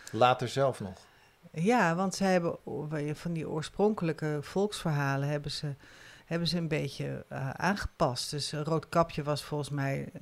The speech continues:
Speaker 2: eh, aanvankelijk nog veel gruwelijker.
Speaker 1: Oh, echt?
Speaker 2: Eh, dus, eh, ja, de ge-, de broe-, eh, de, ik mo-, ik weet daar, ik, ik ben daar niet heel erg, eh, precies van op de hoogte, maar ik weet wel dat zij enorm,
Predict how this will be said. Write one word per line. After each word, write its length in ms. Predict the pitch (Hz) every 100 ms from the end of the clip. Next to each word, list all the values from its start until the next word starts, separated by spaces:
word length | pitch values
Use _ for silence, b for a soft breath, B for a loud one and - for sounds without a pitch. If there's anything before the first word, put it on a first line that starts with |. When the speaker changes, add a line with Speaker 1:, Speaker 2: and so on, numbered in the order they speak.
| - -
Speaker 2:
eh, 220 | 131 131 - - -
aanvankelijk 580 | - 147 160 147 143 147
nog 160 | 156 -
veel 160 | 160
gruwelijker. 800 | 143 - 170 180 165 143 135 131 - B B B -
Speaker 1:
Oh, 140 | 139
echt? 200 | 143 143 -
Speaker 2:
Eh, 140 | 139 151 147 143
dus, 260 | 151 147 -
eh, 480 | 147 143 143 139
ja, 340 | 170 170 143 139 -
de 80 | 143
ge-, 200 | - -
de 100 | 160
broe-, 260 | 165 180 -
eh, 240 | - 135 151
de, 140 | 165 151
ik 220 | - - 165
mo-, 100 | 190
ik 140 | 165
weet 200 | - 202
daar, 160 | 190 -
ik, 200 | - 170 160 208 -
ik 120 | 175
ben 160 | 170 196
daar 140 | 185
niet 180 | 196 196
heel 280 | 185 196 185
erg, 340 | 160 165 -
eh, 80 | 170 165 160 156 151 - -
precies 400 | - 165 - 233
van 120 | - 165
op 100 | 151
de 80 | 151
hoogte, 240 | 156 -
maar 80 | 165
ik 100 | 156
weet 180 | 170 160
wel 180 | 165 175
dat 160 | 180
zij 260 | - 160 151
enorm, 520 | 170 170 180 175 175